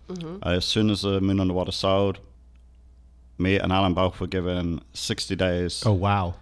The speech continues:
Speaker 2: Six zero.
Speaker 3: That's not a lot of time.
Speaker 1: Wow.
Speaker 2: To clear up twenty years of
Speaker 3: Oh, man.
Speaker 2: houses, businesses. Very stressful time. And, uh, this was just, uh, pre, uh, lockdown.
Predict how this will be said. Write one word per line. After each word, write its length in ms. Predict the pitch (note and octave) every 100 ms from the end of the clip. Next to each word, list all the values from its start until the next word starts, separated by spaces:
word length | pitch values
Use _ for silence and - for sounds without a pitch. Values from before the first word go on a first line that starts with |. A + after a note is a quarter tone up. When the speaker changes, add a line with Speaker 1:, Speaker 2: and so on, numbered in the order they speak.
| - - - - - -
Speaker 2:
Six 280 | - - -
zero. 380 | G2 F2+ F2+ - - -
Speaker 3:
That's 200 | G#2+ -
not 100 | B2+
a 20 |
lot 140 | A#2
of 60 | G#2+
time. 180 | A#2+ A2+
Speaker 1:
Wow. 240 | F#2+ D#3
Speaker 2:
To 100 | A#2+
clear 240 | - G#2 G2+
up 120 | -
twenty 220 | - A2
years 320 | G#2 G#2 G2+ G2
of 240 | F#2+ F2
Speaker 3:
Oh, 160 | C#3 G2+
man. 520 | G2+ C#3+ C#3 F2+ F2+ - - -
Speaker 2:
houses, 520 | G2 G2+ G2 G2+ F2+
businesses. 840 | - G2 G2 F#2 - F#2+ F#2+ - - - - - - - -
Very 520 | G2+ A#2+ A#2 A#2 A2
stressful 420 | - G2+ G2 F#2
time. 300 | - E2 D2+ - -
And, 420 | F#2 F#2 F#2 F#2 F2
uh, 300 | F2 E2+ D#2+ - -
this 200 | B2 B2
was 140 | A2+
just, 180 | G#2+ G#2+ - - -
uh, 260 | F#2 F#2 F2+ -
pre, 480 | - A#2+ A#2 A2 G2 - - -
uh, 180 | F2+ F2+
lockdown. 520 | F2+ F2+ - F#2 F2+